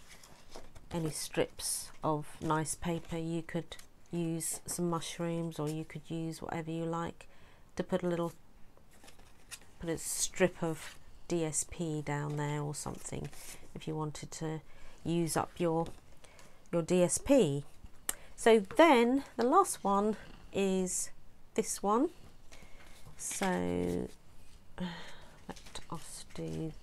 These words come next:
that one. So that's your card base. I'm doing the Bermuda Bay, the snails. So <clears throat> I won't go into s-, I'm not going to stick that down yet.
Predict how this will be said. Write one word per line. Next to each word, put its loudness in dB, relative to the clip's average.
that 2
one. 4
So 2
that's 2
your 2
card 2
base. 4
I'm 0
doing 0
the -10
Bermuda -4
Bay, 4
the -6
snails. 0
So 0
<clears throat> -8
I 12
won't 6
go 6
into 2
s-, 2
I'm 2
not 8
going 4
to -4
stick 2
that 0
down 2
yet. 0